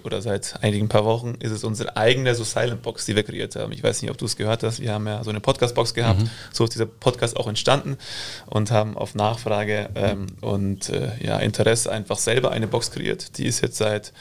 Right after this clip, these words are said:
Speaker 1: ein paar Monaten auf dem Markt. Wir haben auch schon welche verkauft, also es ist ganz gut angenommen worden und, ähm, ja, wenn jemand Bock hat, Interesse hat auf eine schöne Box, in der man Podcast machen kann, Meetings halten kann,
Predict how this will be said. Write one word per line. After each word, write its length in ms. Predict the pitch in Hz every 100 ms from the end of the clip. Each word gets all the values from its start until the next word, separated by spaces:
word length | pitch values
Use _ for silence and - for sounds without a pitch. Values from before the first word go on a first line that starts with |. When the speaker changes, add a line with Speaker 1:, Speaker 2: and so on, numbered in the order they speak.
| - - -
Speaker 1:
ein 80 | 117
paar 220 | - 120
Monaten 360 | 120 123 120 117
auf 180 | 98 -
dem 80 | 117
Markt. 360 | 123 - - - - 113
Wir 140 | 113
haben 120 | 117
auch 160 | - 120
schon 220 | - 117
welche 180 | 113 113
verkauft, 540 | 110 - 123 - - -
also 240 | - 110 117
es 140 | -
ist 180 | 113 -
ganz 200 | 123 -
gut 160 | 120
angenommen 400 | - 131 127 123
worden 320 | 120 120 123 123 - - - -
und, 460 | - 107 110 113 107
ähm, 420 | 104 107 107 104 -
ja, 200 | 104 139
wenn 100 | 110
jemand 260 | 117 113 104
Bock 220 | 117 117
hat, 160 | 175 -
Interesse 540 | 117 110 110 - 139
hat 220 | 131 -
auf 160 | 113 -
eine 200 | 107 107
schöne 340 | - 127 135
Box, 380 | 120 123 - -
in 120 | 117
der 120 | 110
man 120 | 107 107
Podcast 480 | 135 - - 117
machen 280 | 113 113 117
kann, 160 | - 110
Meetings 420 | 120 117 110 -
halten 280 | 110 113 107
kann, 280 | - 104